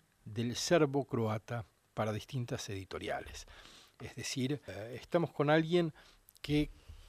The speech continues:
estudia esa historia, conoce ese lugar, habla su lengua y que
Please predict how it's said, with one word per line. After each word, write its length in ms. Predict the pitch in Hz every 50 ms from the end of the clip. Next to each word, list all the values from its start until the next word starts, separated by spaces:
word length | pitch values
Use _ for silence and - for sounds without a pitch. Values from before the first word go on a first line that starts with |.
| - _ _ _ _ _ _ _ _ _ _
estudia 840 | - - - - - - 226 226 202 165 165 156 156 147 143 139 - - - - - - - _ _ _ _ - -
esa 220 | 143 131 - 131
historia, 580 | 117 - - - 147 139 139 139 147 151 143 - - -
conoce 680 | - 139 135 147 190 226 240 - - - - 131 123 123
ese 180 | 110 - - 117
lugar, 420 | 107 127 131 143 127 123 123 - -
habla 280 | 160 170 175 170 160
su 180 | - - - 143
lengua 540 | 175 214 202 160 127 117 101 104 110 113 - - - - - - - - - _ _
y 180 | - 180 180 165
que 400 | - - - 147 147 156 160